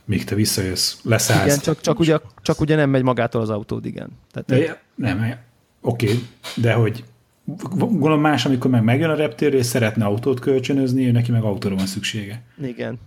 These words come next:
Speaker 2: Ja, ja,
Speaker 1: Tehát
Speaker 2: ja,
Speaker 1: ilyen,
Speaker 2: ja.
Speaker 1: ilyen
Speaker 2: Ja,
Speaker 1: módon
Speaker 2: re-, a re-, reptér egy ilyen jó
Speaker 1: reptér
Speaker 2: hub, ahol egy csomóan ott hagyják a
Speaker 1: Így van.
Speaker 2: kocsiukat egy, egy hétre, csak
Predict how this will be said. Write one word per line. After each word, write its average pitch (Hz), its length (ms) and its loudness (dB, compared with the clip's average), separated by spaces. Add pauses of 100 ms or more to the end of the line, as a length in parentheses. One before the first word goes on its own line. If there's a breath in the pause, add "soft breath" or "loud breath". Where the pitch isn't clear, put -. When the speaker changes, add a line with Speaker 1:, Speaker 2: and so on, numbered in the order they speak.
(140)
Speaker 2:
Ja, 135 140 2
ja, 127 60 2
Speaker 1:
Tehát 123 160 4
Speaker 2:
ja, 139 60 6
Speaker 1:
ilyen, 131 140 2
Speaker 2:
ja. 139 60 -2
Speaker 1:
ilyen 127 180 4
Speaker 2:
Ja, 123 160 6
Speaker 1:
módon - 40 4
Speaker 2:
re-, 165 140 4
a 156 60 2
re-, 165 140 4
reptér 175 320 2
egy 147 100 4
ilyen 151 120 4
jó 151 100 4
Speaker 1:
reptér 143 220 2
Speaker 2:
hub, 127 120 0
ahol 135 300 0
egy - 80 -10
csomóan 147 280 2
ott 147 120 4
hagyják 120 300 0
a 123 40 -4
Speaker 1:
Így - 80 -6
van. 127 80 6
Speaker 2:
kocsiukat 120 320 2
egy, 117 240 -4
egy - 140 -14
hétre, 139 560 0 (400 soft breath)
csak - 160 -2